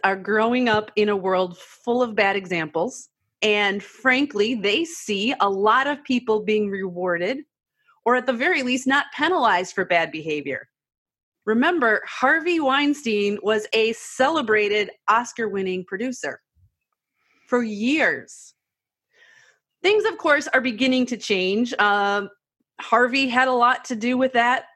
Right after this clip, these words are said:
The Me Too movement has empowered women to come forward and really caused a lot of us parents of boys to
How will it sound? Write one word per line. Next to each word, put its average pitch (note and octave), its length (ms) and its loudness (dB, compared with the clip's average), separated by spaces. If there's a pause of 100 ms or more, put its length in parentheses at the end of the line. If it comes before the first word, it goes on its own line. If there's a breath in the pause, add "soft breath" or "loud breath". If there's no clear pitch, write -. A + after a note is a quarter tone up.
The G3 100 -2
Me A#3 300 0
Too C#4+ 240 -2
movement B3+ 600 0
has A3 440 0
empowered A3+ 580 -2
women B3+ 360 0
to A#3+ 100 -6
come A#3 240 -2
forward G#3+ 500 0 (460 loud breath)
and A#3+ 260 0
really F4 320 0
caused B3 640 0
a G#3+ 100 0
lot G#3 320 2
of C4+ 120 -4
us B3 160 -4 (100)
parents A3 320 -4
of F3+ 220 -8
boys G3+ 460 0
to G3+ 220 -4